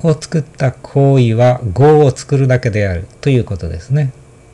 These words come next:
ですから私たちも日常生活でも修行でも、当て、方向性は間違えないで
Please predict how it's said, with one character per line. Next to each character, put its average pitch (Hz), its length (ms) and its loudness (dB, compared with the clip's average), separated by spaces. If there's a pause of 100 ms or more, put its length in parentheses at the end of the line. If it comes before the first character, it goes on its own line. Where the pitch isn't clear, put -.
(500)
で 117 120 -8
す - 100 -14
か 113 100 -4
ら 107 120 -2
私 117 340 -2
た 113 140 -4
ち - 140 -8
も 123 280 0
日 127 300 0
常 139 180 0
生 135 220 -2
活 127 260 -4
で 117 80 -2
も 117 140 -2
修 117 220 -2
行 117 260 2
で 92 100 -6
も、 113 240 -4 (640)
当 131 160 0
て、 160 340 -2 (1800)
方 165 260 2
向 170 280 0
性 180 240 0
は 165 140 2
間 131 120 2
違 123 360 0
え 117 40 0
な 107 160 -2
い 95 80 -8
で 90 200 -8